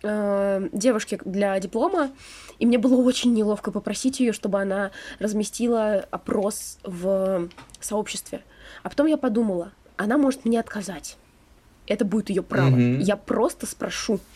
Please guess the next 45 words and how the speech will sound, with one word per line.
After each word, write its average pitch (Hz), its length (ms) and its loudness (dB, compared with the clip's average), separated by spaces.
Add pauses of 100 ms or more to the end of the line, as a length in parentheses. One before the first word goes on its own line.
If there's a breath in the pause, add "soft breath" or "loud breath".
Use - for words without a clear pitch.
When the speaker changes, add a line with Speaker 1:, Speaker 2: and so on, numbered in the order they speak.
(180)
Speaker 1:
Я 220 220 2
ничего 269 300 6
не 233 100 2
требую, 190 380 -2
она 208 160 0
ничего 226 280 2
не 220 80 2
обязана. - 380 -2
Я 170 160 0
просто - 540 0 (360 loud breath)
дам 220 300 0
вот 311 160 2
этот - 160 -6
запрос 190 380 -4
во 214 40 -6
вселенную. 190 480 -2
Никто 196 280 -2
не, 196 100 0
мне 233 240 4
никто 226 320 2
ничего 262 220 2
не 214 60 -2
должен, 180 380 -2
я 190 220 0
никому 175 260 -6
ничего - 180 -10
не - 40 -8
должна. 180 300 -8 (580 loud breath)
И 254 80 10
в 214 80 6
этот 302 240 6
момент 262 380 4
меня 226 260 6 (140)
так 226 240 -2
отпускает. 277 840 -2
Я 226 160 6
вот 240 160 0
людям 285 260 8
могу 233 220 4
рассказать: 208 260 0
"Знаете, 254 220 4
я 214 80 4
вот 240 120 0
ищу - 160 -2
работу. 170 440 -4